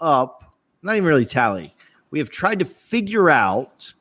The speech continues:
who each of us think s-, has the best offense and the best defensive pick so far. So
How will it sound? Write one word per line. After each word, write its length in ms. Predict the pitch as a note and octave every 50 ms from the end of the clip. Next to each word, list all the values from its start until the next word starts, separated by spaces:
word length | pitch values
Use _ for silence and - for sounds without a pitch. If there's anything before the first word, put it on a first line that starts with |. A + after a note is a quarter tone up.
| _ _ _ _ _ _ _ _ _ _ _ _ _ _ _ _ _ _ _ _ _ _ _ _ _ _ _ _ - -
who 680 | A#2+ A#2 B2+ E3+ A3 A3+ A3+ A3+ A3+ A3 A3 A3 - - _ _ _ -
each 240 | G#3+ A#3 G#3+ - G3+
of 100 | F3 E3
us 180 | D#3+ - -
think 420 | - F#3 F3+ E3+ D#3+ D#3+ - - _ _ _ _ _
s-, 180 | - - - - _ _ _ -
has 380 | - - C#3+ D#3 D#3 C3 A2+
the 100 | B2+ C#3+
best 380 | A#2+ G2 D3+ D#3 D#3+ D#3 - - -
offense 420 | D3+ D3+ C#3 - D3+ C#3+ B2+ -
and 80 | C3+ C3+
the 40 |
best 240 | A#2 C3+ C3+ B2 -
defensive 400 | - C3 G#2 A#2 A2+ G#2 G#2+ -
pick 240 | - A2+ G#2+ - -
so 160 | - A2 F2+
far. 280 | - - G2+ F2+ - - _ _ _ _ _ _ _ _ - - _
So 840 | - - - - - G#3 G#3+ F#3+ D#3 C3+ B2 A#2+ C#3+ E3+ G3+ F#3+